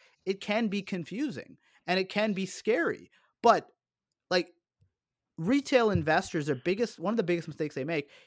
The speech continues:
is having a very short time horizon and a very short attention span. So they get excited at precisely the wrong time when everybody's getting excited.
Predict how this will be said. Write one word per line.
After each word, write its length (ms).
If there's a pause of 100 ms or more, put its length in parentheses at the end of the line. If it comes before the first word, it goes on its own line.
is 100
having 300
a 80
very 500
short 440
time 280
horizon 600 (200)
and 100
a 40
very 300
short 260
attention 400
span. 340 (240)
So 140
they 140
get 160
excited 580
at 160
precisely 560
the 80
wrong 300
time 420 (220)
when 180
everybody's 640
getting 240
excited. 560